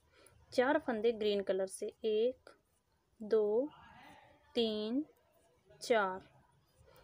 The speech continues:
धागा आगे की ओर लेते हुए एक फंदा वाइट, एक फंदा ग्रीन, एक फंदा वाइट। लास्ट के दो फंदे ग्रीन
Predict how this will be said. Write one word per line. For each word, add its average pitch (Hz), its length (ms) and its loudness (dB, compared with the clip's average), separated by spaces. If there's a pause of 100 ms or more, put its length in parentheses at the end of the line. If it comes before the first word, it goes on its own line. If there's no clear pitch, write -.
(160)
धागा 220 280 -4 (120)
आगे 214 260 -4
की 254 180 -2
ओर 254 140 8
लेते 240 320 2
हुए 247 220 4 (120)
एक 233 240 2
फंदा 220 440 -4 (540)
वाइट, 208 460 -2 (640)
एक 247 220 0
फंदा 202 380 -6
ग्रीन, 214 440 -4 (760)
एक 269 220 0
फंदा 208 460 -4 (1600)
वाइट। 190 380 -4 (2500)
लास्ट 208 300 -4
के - 120 -6
दो 202 180 -4
फंदे 214 380 -4 (520)
ग्रीन 214 360 -2